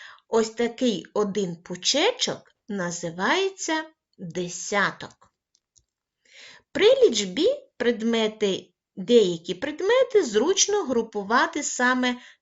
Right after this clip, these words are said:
десятками. Тож запам'ятайте, що один десяток складається з десяти одиниць. Полічимо палички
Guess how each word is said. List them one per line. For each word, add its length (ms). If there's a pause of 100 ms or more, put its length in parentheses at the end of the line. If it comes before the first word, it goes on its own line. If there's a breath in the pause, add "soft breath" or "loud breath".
десятками. 1040 (720)
Тож 220
запам'ятайте, 1080
що 420
один 580 (120)
десяток 920 (340 loud breath)
складається 1000
з 80
десяти 800 (220)
одиниць. 800 (3000 soft breath)
Полічимо 1080
палички 800